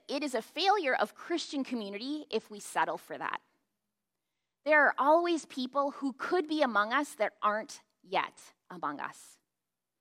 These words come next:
And we see what this woman did. She went and told people what Jesus had done for her. And I have to tell you, if I ever feel inadequate,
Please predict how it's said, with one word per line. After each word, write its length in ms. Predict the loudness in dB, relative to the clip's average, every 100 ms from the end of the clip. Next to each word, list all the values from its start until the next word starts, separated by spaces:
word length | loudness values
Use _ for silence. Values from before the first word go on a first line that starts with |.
| _ -6
And 140 | -4
we 100 | 0 -2
see 240 | -2 -2
what 180 | 0 0
this 200 | -4 -6
woman 260 | -6 -2
did. 300 | -2 -2 -4 -12 _ _ _ _ _ _ _ _ _
She 220 | -8 -4
went 260 | -2 0 0
and 120 | -4
told 400 | -4 -4 -4 -4
people 320 | -8 -6 -4
what 140 | -4 -6
Jesus 440 | -8 -10 -10 -10
had 140 | -8 -4
done 200 | -4 -4
for 160 | -10
her. 240 | -10 -12 -14 _ _ _ _ _ _
And 100 | 0
I 40 | 2
have 120 | 2
to 100 | -2
tell 220 | 2 4
you, 240 | 4 -2 -8 -8 -4
if 120 | 4
I 160 | 6 6
ever 160 | 4
feel 380 | -2 -2 2 2 2
inadequate, 720 | 4 6 4 2 4 4